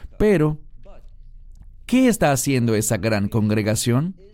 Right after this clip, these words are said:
¿Dios está complacido con ellos? ¿O podría haber una congregación de setenta u ochenta personas que realmente dan buen testimonio?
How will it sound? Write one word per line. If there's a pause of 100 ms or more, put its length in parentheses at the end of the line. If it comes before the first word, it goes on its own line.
(300)
¿Dios
está
complacido
con
ellos? (440)
¿O
podría
haber
una
congregación
de
setenta (200)
u
ochenta
personas
que
realmente
dan (180)
buen
testimonio?